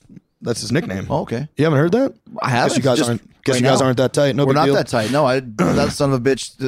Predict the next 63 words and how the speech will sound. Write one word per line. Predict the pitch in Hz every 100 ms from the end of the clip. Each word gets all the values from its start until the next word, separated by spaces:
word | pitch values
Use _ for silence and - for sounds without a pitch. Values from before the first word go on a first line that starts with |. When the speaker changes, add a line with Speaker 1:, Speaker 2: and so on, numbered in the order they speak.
| 123
Speaker 2:
it's, | - 143
you |
see | 127 147
the | 139
Speaker 1:
What? | 175
Speaker 2:
sign | 156 165
on |
my | 160
Speaker 1:
Whoa, | 170
Speaker 2:
door? | 185 226 151
Speaker 1:
whoa, | 165 143
Speaker 2:
It |
says | 127 151
Chris | - 175
Speaker 1:
whoa, | 160
Speaker 2:
Jericho | 165 170 147 156
Speaker 1:
whoa, | 156 135 131
Speaker 2:
underneath | 151 151 151
Speaker 1:
whoa. | 143 127
Speaker 2:
no | -
Speaker 1:
Chris, | 165 165 -
Speaker 2:
Cody | 143
Rhodes | 135 120
allowed. | 120 117
Speaker 1:
Chris, | 151
we | 143
said | 160
we | 156
weren't | 156
gonna | 151
say | 131 151
anything | 139 139
bad | 143
about | 143 143
Cody. | 127
Speaker 2:
Apologize. | 135 135 143 143
Speaker 1:
Listen | 123
Speaker 2:
He's |
your | 117
best | 147 -
friend. | 147 147 147
I | 139
digress. | 127 123 120 139 156 - -
Speaker 1:
Thank | 151 -
you. | -
Speaker 2:
Respectfully. | - 117 185 180 165 160
Speaker 1:
Um, | - _ _
he | 208 254
decided | 262 214 196 185
after | 180 165 156 123
years | 117 214 -
of | 160
friendship | - 160 247 - 131 139 - -
with | 139 123
one | 139
of | 151
the | 135
greatest | 120 135 170 170
men | 139 160
to | 151 123
ever | 151 156
live, | 127 131 151 -
Cody, | - 202 117